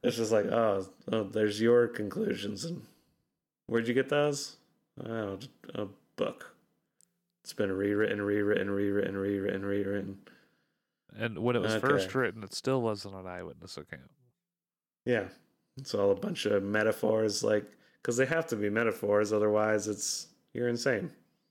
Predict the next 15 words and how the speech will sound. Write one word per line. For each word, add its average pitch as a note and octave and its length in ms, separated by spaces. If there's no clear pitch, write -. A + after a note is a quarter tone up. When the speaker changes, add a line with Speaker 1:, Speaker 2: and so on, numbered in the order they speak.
Speaker 2:
Yeah. C#3+ 160
Speaker 1:
Seven-headed A#2 680
beast. B2+ 460
Like, G#2 260
okay. G3 640
People A#2+ 220
living B2+ 240
over, B2 260
up B2 160
to B2 120
about B2 200
a A#2+ 60
thousand B2 400
years B2+ 200
old? C#3+ 380